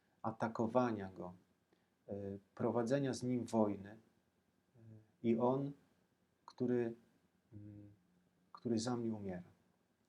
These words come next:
który nie odpowiada mi wrogością na moją wrogość,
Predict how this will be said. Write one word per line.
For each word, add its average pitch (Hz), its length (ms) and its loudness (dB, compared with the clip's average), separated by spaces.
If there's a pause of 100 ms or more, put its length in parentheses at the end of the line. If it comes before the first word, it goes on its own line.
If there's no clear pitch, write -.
który 120 240 -2
nie 123 140 4
odpowiada 123 580 4
mi 113 140 -2
wrogością 113 600 0
na 107 120 -2
moją 101 260 -2
wrogość, 90 500 -8